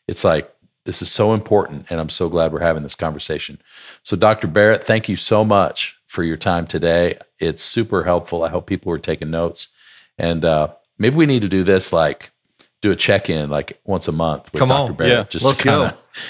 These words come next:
Speaker 1: keep, keep the conversation fresh.
Speaker 2: Absolutely. And that's the important thing, right? 'Cause if it's not in front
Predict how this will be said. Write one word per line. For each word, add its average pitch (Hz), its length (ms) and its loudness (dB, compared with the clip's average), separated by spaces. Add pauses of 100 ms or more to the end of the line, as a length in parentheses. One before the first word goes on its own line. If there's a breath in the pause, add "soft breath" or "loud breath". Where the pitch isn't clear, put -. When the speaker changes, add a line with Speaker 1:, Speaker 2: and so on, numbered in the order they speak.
(180 loud breath)
Speaker 1:
keep, 131 320 2
keep 120 180 4
the 107 80 -2
conversation 98 640 2
fresh. - 240 0
Speaker 2:
Absolutely. 151 560 2
And 147 120 4
that's 220 160 4
the 175 80 0
important 156 400 0
thing, 117 160 0
right? 113 280 2
'Cause - 280 0 (640 loud breath)
if 151 120 4
it's 139 120 2
not 180 180 2
in 165 60 -2
front 175 420 2